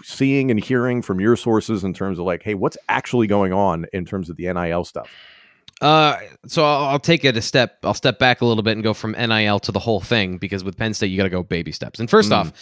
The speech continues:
Speaker 2: go back even further. The reason I'm like, "Oh, are we almost done?" is 'cause this has been so much fun that I didn't realize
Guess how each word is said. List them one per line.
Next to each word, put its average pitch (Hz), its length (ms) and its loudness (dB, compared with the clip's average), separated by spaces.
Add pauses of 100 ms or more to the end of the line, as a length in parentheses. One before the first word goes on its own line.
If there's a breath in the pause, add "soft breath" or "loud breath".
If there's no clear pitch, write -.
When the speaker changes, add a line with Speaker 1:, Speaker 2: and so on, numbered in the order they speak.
(400 loud breath)
Speaker 2:
go 170 160 6
back 147 260 2
even 113 200 2
further. 139 400 4 (220 loud breath)
The 143 80 4
reason 190 280 8
I'm 143 120 4
like, 135 160 6
"Oh, 285 160 8
are - 40 4
we 147 120 4
almost 185 280 4
done?" 180 140 4
is 160 100 2
'cause 123 180 2
this 135 140 4
has 123 120 -4
been 135 180 4
so 139 180 4
much 123 220 2
fun 143 380 4
that 117 160 2
I 113 100 6
didn't 120 300 2
realize 135 560 4